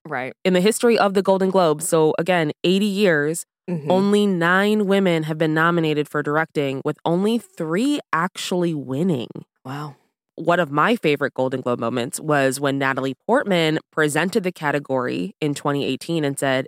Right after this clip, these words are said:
Speaker 2: "And here are the all-male nominees."
Speaker 1: <laughs> Oh, man. I love her for that. <laughs> I
Speaker 2: Natalie
Speaker 1: really
Speaker 2: Portman
Speaker 1: do.
Speaker 2: just
Speaker 1: <laughs>
Speaker 2: has no fucks to give.
Speaker 1: Yeah. Yeah, same.
Speaker 2: So Helen Hona, who's the H F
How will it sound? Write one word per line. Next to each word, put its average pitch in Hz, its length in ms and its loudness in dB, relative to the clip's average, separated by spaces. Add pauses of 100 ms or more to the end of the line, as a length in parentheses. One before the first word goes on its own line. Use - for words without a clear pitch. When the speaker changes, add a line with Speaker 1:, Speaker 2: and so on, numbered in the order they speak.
Speaker 2:
"And 185 160 0
here 262 380 2
are 208 80 0
the 160 180 -4
all-male 185 440 4
nominees." 151 680 0
Speaker 1:
<laughs> 339 60 -6 (440)
Oh, 135 140 -10
man. 127 440 -16 (180)
I 143 80 -4
love 127 220 -4
her 123 100 -6
for 127 160 -10
that. 202 320 -2
<laughs> - 20 -20
I 302 180 4
Speaker 2:
Natalie 202 300 4
Speaker 1:
really 202 60 0
Speaker 2:
Portman - 320 4
Speaker 1:
do. - 40 -2
Speaker 2:
just 143 380 -2 (320)
Speaker 1:
<laughs> - 280 -6
Speaker 2:
has 147 680 -2
no 143 380 0
fucks - 400 -6
to - 80 -6
give. - 420 -14 (180)
Speaker 1:
Yeah. 147 340 -2 (460)
Yeah, 147 360 -8 (100)
same. 151 280 -6
Speaker 2:
So 208 580 4 (120)
Helen 233 380 2
Hona, 175 600 2
who's 160 320 2
the 156 180 0
H 156 180 0
F 151 100 -4